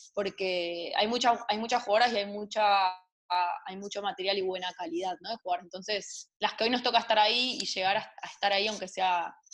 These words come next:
convocada, es como un privilegio. Eh, a mí personalmente pa-, eh, eh, eh, no me pasó, no sentí que lo sufrí.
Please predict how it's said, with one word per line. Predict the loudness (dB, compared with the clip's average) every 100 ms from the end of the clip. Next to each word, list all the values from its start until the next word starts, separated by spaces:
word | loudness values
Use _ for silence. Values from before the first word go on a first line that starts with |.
| -12
convocada, | -6 -4 -2 2 6 8 6
es | 0
como | -10 -14
un | -12
privilegio. | -8 -6 -4 -6 -8 -12 -12 -14 -18 -16 -12 -4
Eh, | 0 0 -2 -2
a | 0
mí | 2 2
personalmente | 0 0 0 0 -2 -2
pa-, | 0 -2 -2
eh, | -4 -6
eh, | -8 -8 -8 -10 -12
eh, | -12 -16 -18 -12 -4
no | -2
me | 2
pasó, | 2 0 -2 -2 0 -2 -6 -16 -20 _ _ _ _ -14 -4
no | -2 2
sentí | 2 2 0
que | 0
lo | 0
sufrí. | 0 -4 -6 -2 0 -2